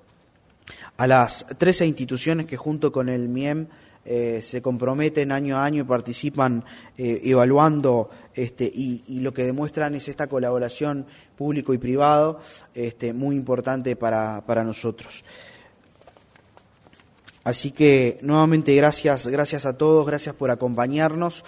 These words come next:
un año más. Este, y los voy a invitar, además de felicitarlos, invitarlos a, a que pasen,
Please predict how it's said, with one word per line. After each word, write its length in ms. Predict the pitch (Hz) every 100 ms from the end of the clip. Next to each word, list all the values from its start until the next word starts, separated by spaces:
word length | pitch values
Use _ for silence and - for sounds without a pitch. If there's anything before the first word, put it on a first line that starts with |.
| - -
un 140 | 139 147
año 260 | 135 127
más. 500 | 131 170 196 - - _ - - -
Este, 340 | 135 127 131 123
y 140 | 123
los 120 | 131
voy 120 | 151
a 20 | 151
invitar, 680 | 151 135 156 165 151 - 131
además 280 | 135 143
de 60 | 151
felicitarlos, 720 | 143 127 135 156 170 180 - - - -
invitarlos 640 | 127 127 143 147 147 -
a, 280 | 135 123 120
a 80 | 123
que 200 | 127 123
pasen, 520 | 135 131 139 123